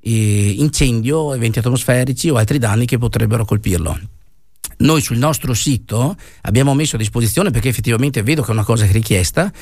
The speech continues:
un piccolo modulo da compilare di raccolta dati per poter fare una corretta valutazione dell'immobile.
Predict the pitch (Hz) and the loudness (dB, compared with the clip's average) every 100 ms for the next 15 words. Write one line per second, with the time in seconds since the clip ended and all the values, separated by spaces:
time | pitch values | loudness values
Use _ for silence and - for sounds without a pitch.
0 | - - - - 135 123 233 - 160 139 | -20 -20 -20 -4 -2 0 0 0 2 2
1 | 151 147 120 104 101 120 117 143 151 123 | 2 0 -2 -4 -4 -2 0 2 2 2
2 | 107 117 - 127 - - 131 190 160 151 | 0 0 0 0 0 0 -2 0 0 0
3 | 156 147 - 139 110 120 107 131 127 147 | -2 -2 0 0 2 0 0 0 2 0
4 | 143 113 113 123 107 151 - 123 135 113 | -2 -2 0 0 0 -2 0 0 0 0
5 | 110 107 87 82 92 76 | -2 0 -2 -2 -4 -6